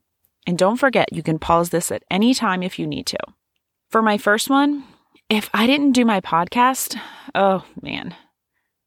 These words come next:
The thought of that just really saddens me. Just based on the messages I've received in private on ways I've helped people feel like they aren't alone in what they are going through,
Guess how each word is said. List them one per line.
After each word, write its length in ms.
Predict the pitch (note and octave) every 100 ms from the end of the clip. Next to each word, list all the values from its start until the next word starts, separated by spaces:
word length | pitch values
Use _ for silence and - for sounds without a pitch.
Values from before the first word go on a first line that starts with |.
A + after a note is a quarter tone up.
| _ _ _ _ _ _ _ _ - - -
The 100 | G#3+
thought 260 | - G3+ A#3
of 100 | C4
that 260 | C4+ C4
just 260 | - G3 -
really 640 | E3+ F3 F#3 F#3 F#3+ F#3 -
saddens 480 | - F3 D#3+ - -
me. 200 | - G3+ _ _ _ _ _ _ _ _ _ _ _ -
Just 240 | C4+ -
based 240 | D4+ C#4
on 120 | C#4+ B3+
the 60 |
messages 580 | E3 D#3+ - G#3+ A#3 A3
I've 140 | F#3
received 520 | E3+ E3+ - F#3 G3+ -
in 160 | F3+
private 500 | E3 E3 E3+ F#3+ G3+ -
on 160 | F3+
ways 240 | F3 F#3+ G3
I've 160 | F3+
helped 260 | - F3+ -
people 360 | G3+ G3 G3+ G#3+
feel 280 | - F3+
like 200 | F#3 F#3
they 120 | F3 E3+
aren't 240 | F3 F3+
alone 500 | E3+ D3+ D#3 G3 A3 _ _ _ -
in 120 | F#3+
what 140 | G3
they 140 | A3 F#3+
are 80 |
going 320 | E3 F3+ F#3+ G#3+
through, 400 | B3 A3+ A#3+